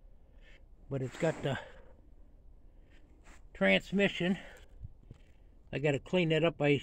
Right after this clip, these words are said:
did spray some oil in there. I think these gears are called hel-, helical gears. I'm not sure if that's war. I gotta figure that out, but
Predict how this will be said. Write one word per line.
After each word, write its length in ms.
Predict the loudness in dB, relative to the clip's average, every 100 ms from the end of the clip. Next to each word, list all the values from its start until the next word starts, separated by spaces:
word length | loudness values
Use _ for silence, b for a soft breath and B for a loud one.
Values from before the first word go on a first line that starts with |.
| 0
did 160 | -2 -2
spray 320 | -2 0 0
some 180 | -2 -2
oil 300 | 6 8 8
in 100 | 4
there. 260 | 2 -2 -4 -10 -18 -18 -18 -20 -20 -20 -20 -20 -20 -20 -20 -20 -20 -20
I 40 |
think 180 | -12 -6
these 220 | -4 -4
gears 320 | 2 2 2 -2
are 100 | -4
called 260 | -2 0
hel-, 200 | -2 -4
helical 480 | -2 0 0 0 -6
gears. 300 | -2 0 2
I'm 100 | 2
not 180 | 0 -2
sure 140 | 0
if 80 | 0
that's 240 | 0 -4 -2
war. 260 | 0 2
I 60 | 0
gotta 220 | -2 -6
figure 300 | -4 -2 0
that 160 | 0 -4
out, 140 | -4
but 120 | -8